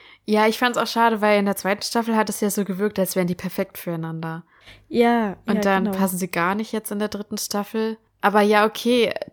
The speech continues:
Speaker 1: Charles ist auch nicht beziehungsfähig. Der hat irgendwelche Probleme und das muss der einfach erst auf die Kette kriegen und dann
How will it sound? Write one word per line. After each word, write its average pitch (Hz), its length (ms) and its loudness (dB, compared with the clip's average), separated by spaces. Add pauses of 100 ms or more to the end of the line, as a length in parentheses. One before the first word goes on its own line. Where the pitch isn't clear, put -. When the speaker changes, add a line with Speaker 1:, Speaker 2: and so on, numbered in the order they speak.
(320)
Speaker 1:
Charles 202 560 -2
ist - 380 -4
auch 190 260 2
nicht 185 300 -8
beziehungsfähig. 180 1300 -8 (140)
Der 196 180 0
hat 208 240 -2 (320)
irgendwelche 240 500 2
Probleme 233 640 -2
und 208 100 -2
das 202 160 -4
muss 214 140 -4
der 196 140 0
einfach 208 260 -6
erst 208 240 -6
auf 214 80 -10
die 214 100 -10
Kette 262 280 -6
kriegen 208 340 -12
und 190 160 -10
dann 196 320 -10